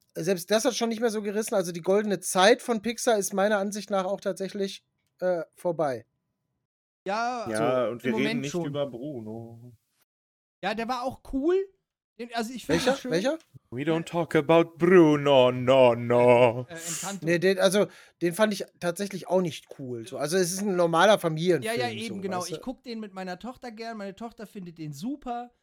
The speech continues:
Speaker 2: Ne, so
Speaker 1: Wie hieß der nochmal? Äh, Encanto,
Speaker 2: Encanto,
Speaker 1: ne?
Speaker 2: ja.
Speaker 3: Ja.
Speaker 2: So,
Speaker 1: Ja,
Speaker 2: ne,
Speaker 1: d-, d-
Speaker 2: meine Tochter findet den toll. Vor allen Dingen meine Tochter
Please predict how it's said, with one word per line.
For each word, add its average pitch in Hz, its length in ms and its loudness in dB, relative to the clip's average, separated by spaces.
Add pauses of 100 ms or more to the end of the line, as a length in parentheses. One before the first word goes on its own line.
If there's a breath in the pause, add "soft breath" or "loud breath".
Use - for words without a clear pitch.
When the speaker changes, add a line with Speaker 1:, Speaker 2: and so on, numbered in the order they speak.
(180)
Speaker 2:
Ne, 226 220 -10 (100)
so 180 200 -14
Speaker 1:
Wie 147 60 -2
hieß 175 160 -2
der 202 100 4
nochmal? 170 500 -2
Äh, 151 280 -8
Encanto, 160 520 -6
Speaker 2:
Encanto, 123 220 -2
Speaker 1:
ne? - 40 -2
Speaker 2:
ja. 117 160 -2
Speaker 3:
Ja. 123 220 -12 (240)
Speaker 2:
So, 185 180 -10
Speaker 1:
Ja, 135 160 -8
Speaker 2:
ne, 135 180 -6
Speaker 1:
d-, 127 160 -18
d- - 120 -20
Speaker 2:
meine 208 180 -16
Tochter 240 300 -16
findet 185 320 -14
den 165 160 -18
toll. 240 380 -14
Vor 202 100 -18
allen 208 140 -12
Dingen 208 100 -12
meine 190 200 -10
Tochter 208 520 -12